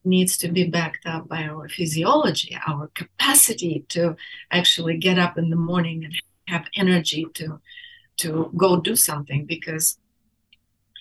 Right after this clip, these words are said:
that is also where it can be a weak spot. You know, I have all these ideas and desires and, and I wish to do something, but I just <laughs> can't get out of bed.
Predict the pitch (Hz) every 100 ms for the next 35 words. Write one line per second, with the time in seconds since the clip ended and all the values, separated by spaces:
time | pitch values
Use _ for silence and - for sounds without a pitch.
0 | _ - 208 180 156 147 220 277 - 180
1 | 151 156 151 147 - 156 170 180 170 170
2 | 151 135 - 147 131 - 160 170 160 160
3 | 175 175 170 160 160 151 - - - 247
4 | 277 240 - - 170 170 - - - -
5 | - _ _ - 165 - 226 233 220 214
6 | 214 - - 156 156 151 147 175 _ _
7 | - _ - 170 160 - - - _ _
8 | _ _ _ _ _ _ - 185 170 185
9 | 254 - 214 202 202 - 190 190 180 180
10 | - - - 175 165 - _ - - _
11 | 170 175 175 - 151 - - - 147 135
12 | - 165 160 - 147 139 139 135 139 139
13 | - 135 135